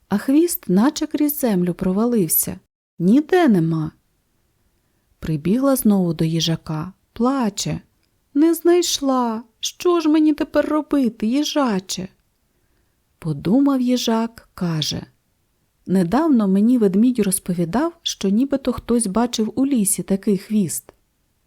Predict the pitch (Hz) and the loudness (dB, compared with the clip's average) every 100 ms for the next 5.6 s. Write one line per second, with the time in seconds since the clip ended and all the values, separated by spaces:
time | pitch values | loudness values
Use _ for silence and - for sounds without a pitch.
0 | _ _ _ _ 226 254 262 285 240 254 | _ _ _ _ -2 0 0 0 0 0
1 | 262 262 285 - 269 233 190 190 208 - | -2 -2 -4 -4 -2 0 -2 -4 -8 -8
2 | - 302 302 294 220 233 247 247 247 226 | -6 -4 -2 -2 0 0 -2 0 -2 0
3 | 202 170 170 - _ _ _ 269 311 330 | -2 -2 -6 -8 _ _ _ -2 2 2
4 | 320 294 254 254 240 262 254 240 - 208 | 0 -4 -2 -2 0 0 0 -2 -2 -2
5 | 208 220 202 165 160 | -2 -4 -4 -4 -8